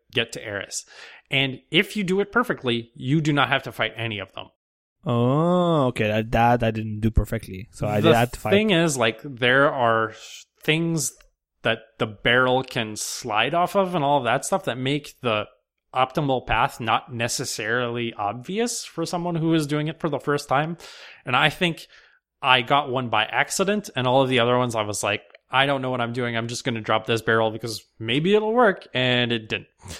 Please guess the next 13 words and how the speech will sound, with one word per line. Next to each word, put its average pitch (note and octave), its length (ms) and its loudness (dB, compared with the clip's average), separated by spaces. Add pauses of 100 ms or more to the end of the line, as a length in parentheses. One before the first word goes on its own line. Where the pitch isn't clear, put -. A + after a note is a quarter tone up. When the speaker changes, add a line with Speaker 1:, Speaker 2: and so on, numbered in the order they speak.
(220)
Speaker 1:
Um, G#2+ 480 -2
so A2 520 2 (680)
that D#3 220 2
was C3 100 -8
kinda G#2 200 -8
weird. - 320 -16 (1080)
After G3+ 300 0
running D3+ 460 2
out B2+ 340 0
from B2 400 -2
the A2+ 60 -4
church, - 580 -2 (800)
uh, A#2 500 2